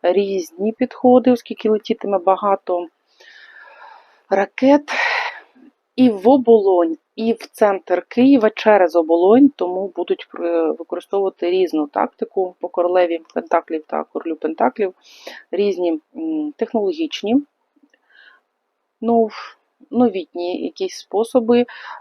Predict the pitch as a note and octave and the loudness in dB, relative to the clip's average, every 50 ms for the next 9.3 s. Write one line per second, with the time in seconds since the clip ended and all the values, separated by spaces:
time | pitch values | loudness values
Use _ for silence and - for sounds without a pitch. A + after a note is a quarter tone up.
0 | - - - - - E3+ _ - G3 A3 - - - G#3 G#3 - - - G3 G#3 | -14 -16 -14 -12 -12 -12 _ -4 -4 -4 -4 -8 -12 -12 -12 -10 -4 -2 -2 -2
1 | G#3 - - - - - - D#3 D3+ E3 F#3+ F#3 F#3 F3 D#3 D3 D3 D#3+ D#3 D3 | -2 -6 -16 -16 -18 -14 -8 -6 -4 -4 -4 -4 -6 -8 -8 -6 -4 -2 0 0
2 | D#3 F3 F#3+ F#3 F3 E3 E3+ E3 _ - - - - D3 C#3+ D3 F3+ G3+ G#3 G#3 | 0 0 0 -2 -4 -4 -4 -6 _ -8 -14 -8 -8 -8 -4 -2 -2 -2 -2 -2
3 | - - - - - - - - _ _ _ _ _ _ _ _ _ _ - - | -6 -10 -20 -20 -20 -20 -20 -20 _ _ _ _ _ _ _ _ _ _ -6 -4
4 | F#3+ F#3+ E3+ F3 - - - G#3 G3+ F3+ G3+ - - - G3+ F3 F3+ F3 D#3 C#3+ | -4 -2 -2 -4 -6 -4 -2 -2 0 0 0 -4 -2 -4 -4 -2 -2 -4 -2 -2
5 | C#3 C3+ C3+ _ - _ _ _ _ _ _ _ _ - _ _ _ _ _ _ | -2 -4 -4 _ -20 _ _ _ _ _ _ _ _ -20 _ _ _ _ _ _
6 | _ _ _ _ _ _ _ _ _ _ _ _ _ _ _ - - G3 G#3 G3 | _ _ _ _ _ _ _ _ _ _ _ _ _ _ _ -8 -4 -4 -2 0
7 | F#3 F3+ F#3+ G#3 A#3 A#3 A3+ - F3 F#3 G3 G3+ - - G3+ F#3 - _ - - | 0 2 2 2 2 2 -2 -4 -4 -4 -4 -4 -4 -4 -6 -6 -6 _ -12 -10
8 | G3 G3+ F#3 F3+ F#3 F#3 F#3 F3 E3+ F3 F3+ F3+ - - E3+ E3 D#3+ D#3+ _ - | -8 -6 -2 -2 0 0 0 -2 -6 -10 -16 -12 -4 0 0 0 0 0 _ -8
9 | - D#3 D#3+ D#3+ D#3+ | -6 -6 -4 -6 -6